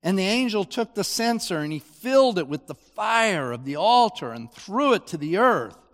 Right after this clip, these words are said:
And there followed peals of thunder and sounds and flashes of lightning and an earthquake.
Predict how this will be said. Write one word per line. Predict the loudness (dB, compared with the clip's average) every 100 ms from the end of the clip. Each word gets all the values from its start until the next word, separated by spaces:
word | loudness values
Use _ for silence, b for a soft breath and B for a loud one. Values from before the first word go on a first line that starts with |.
| _ _ _ _ _ _ -6
And | -2 2
there | 4 2
followed | 2 4 4 4 2 -4 -16
peals | -4 2 4 4 2 -4
of | -6 2
thunder | 4 4 2 -2 -4 -4
and | -6
sounds | -4 0 2 2 2 0 -2 -8
and | -16 -18
flashes | -4 2 2 2 -4 -10 -12
of | -14 -8
lightning | 0 2 2 -2 -10 -12 -12
and | -14 -16 -16 _ _ _ -8
an | -2
earthquake. | -2 -4 -8 -8 -8 -12